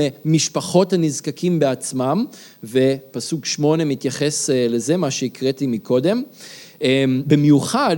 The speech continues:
כשמדובר במשפחות של מאמינים, מילא משפחות לא של מאמינים, אולי אין להם את אותו סטנדרט, אי אפשר להחזיק אותם לאותו סטנדרט. אבל כשזה משפחות של מאמינים,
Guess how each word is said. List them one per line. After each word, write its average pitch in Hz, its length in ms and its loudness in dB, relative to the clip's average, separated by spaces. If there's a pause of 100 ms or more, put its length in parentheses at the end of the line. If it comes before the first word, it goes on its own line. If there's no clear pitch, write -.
(120)
כשמדובר 147 560 2
במשפחות 143 680 0
של 139 240 0
מאמינים, 147 680 0
מילא 185 360 2
משפחות 170 560 -4
לא 170 100 0
של 175 160 -4
מאמינים, 143 520 -2
אולי 165 300 2 (260)
אין 185 160 0
להם 202 120 0
את 180 120 0
אותו 175 200 -2
סטנדרט, 165 600 -2
אי 147 80 2
אפשר 170 200 0
להחזיק 165 500 -2
אותם 113 360 -2 (340)
לאותו 139 280 0
סטנדרט. 104 580 -8 (500)
אבל 131 240 0
כשזה 131 240 -4
משפחות 131 500 -2
של 165 280 0
מאמינים, 139 600 0